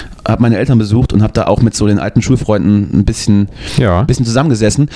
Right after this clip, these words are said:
Speaker 1: Und wie es bei jedem Jahr zu meinem Geburtstag, äh, Sitte ist, äh, ist natürlich auch die Dorfkirmes am gleichen Wochenende. Und das ist jedes Jahr so.
Speaker 2: Mhm.
Speaker 1: Fluch oder Segen,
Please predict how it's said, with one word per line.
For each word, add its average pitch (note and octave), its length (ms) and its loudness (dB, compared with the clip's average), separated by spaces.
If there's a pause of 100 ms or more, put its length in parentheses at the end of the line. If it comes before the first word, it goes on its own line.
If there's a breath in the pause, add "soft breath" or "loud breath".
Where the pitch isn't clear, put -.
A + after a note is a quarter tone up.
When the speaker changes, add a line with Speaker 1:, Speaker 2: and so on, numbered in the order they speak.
(220 loud breath)
Speaker 1:
Und D#3+ 380 0
wie B2+ 140 2
es - 80 2
bei A#2+ 80 0
jedem C#3+ 240 2
Jahr A2 280 0
zu A#2 120 0
meinem A2 180 2
Geburtstag, A#2 580 -2
äh, G#2+ 340 2 (160)
Sitte C#3+ 300 2
ist, G#2+ 380 -2 (920 loud breath)
äh, - 200 0
ist - 140 0
natürlich - 440 0
auch A#2 280 0
die - 160 0
Dorfkirmes G#2 800 0 (100)
am A2 160 2
gleichen A#2 300 2
Wochenende. F#2+ 380 2
Und F#2+ 60 0
das G#2+ 120 -2
ist G#2+ 120 -10
jedes C3 220 0
Jahr C3 180 0
so. A#2 240 -2 (240)
Speaker 2:
Mhm. A#2 300 2 (160 loud breath)
Speaker 1:
Fluch - 280 4
oder C3+ 200 2
Segen, E3 360 2